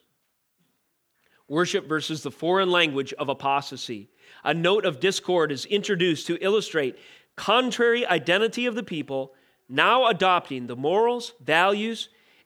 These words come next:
uh, and the gods of cultures, the foreign cultures that were foreign to the truth, muddling their vision and co-opting their desires, their affections.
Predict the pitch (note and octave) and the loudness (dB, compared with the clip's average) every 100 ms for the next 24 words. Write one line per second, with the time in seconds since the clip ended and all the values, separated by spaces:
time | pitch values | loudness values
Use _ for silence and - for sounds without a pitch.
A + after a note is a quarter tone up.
0 | - D#3+ E3 E3 E3+ G3 A#3 F3 F#3 F#3+ | -2 2 2 2 0 0 0 0 2 2
1 | C#3+ C#3 - - D#3 B2 - - A#3 - | 2 -2 -8 -2 -2 -2 -10 -2 -2 -2
2 | C#3+ B2 - - _ - C3+ - G#3 A3+ | -4 -6 -8 -16 _ -12 -8 0 2 2
3 | A#3 F3 F#3 D#3+ D3 C3+ C3+ - - - | 0 -2 -2 -2 -2 -4 -6 -16 -16 -2
4 | D3+ D3+ C#3 - G3+ A3+ A#3 B3 G3+ - | -2 0 -4 0 2 2 0 -2 -6 -6
5 | D#3+ C3 A2+ _ _ _ B2+ D3 F#3 G3+ | -4 -6 -6 _ _ _ -8 0 2 4
6 | A3+ A#3 A3 D#3+ F#3+ G3 E3 D#3+ C3+ C#3+ | 2 2 0 0 0 0 0 -2 -2 -4
7 | C#3+ - - C#3+ D#3 - - G#3+ E3+ C#3+ | -6 -14 -8 -4 -4 -6 -4 0 2 2
8 | C#3+ D#3 D3+ D#3 - _ - A#2 D3+ E3 | 0 -2 -4 -6 -12 _ -12 -2 0 2
9 | E3+ D#3+ C#3 A2 G#2 - _ _ C3 A#2+ | 2 2 0 0 -10 -18 _ _ -10 0
10 | C#3+ C3 - C3 B2 - G2 F#2+ | 0 0 -2 -4 -4 -12 -16 -20